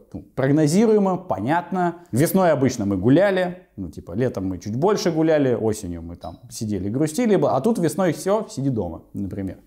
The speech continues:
С точки зрения того, как резко поменялась ситуация в начале года, с того, как резко все просто бау,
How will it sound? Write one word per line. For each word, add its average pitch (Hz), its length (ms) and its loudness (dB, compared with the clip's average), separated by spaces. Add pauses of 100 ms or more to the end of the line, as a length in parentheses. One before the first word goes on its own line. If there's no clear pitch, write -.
С 208 80 -4
точки 202 300 2
зрения 190 320 4
того, 185 240 0
как 160 160 -4
резко 180 320 0
поменялась 151 460 2
ситуация 143 500 -2
в 101 60 -4
начале 117 340 0
года, 104 240 -2
с - 100 -14
того, 139 180 2
как 139 140 0
резко 160 320 0
все 147 340 0
просто 120 380 -4
бау, 95 540 -4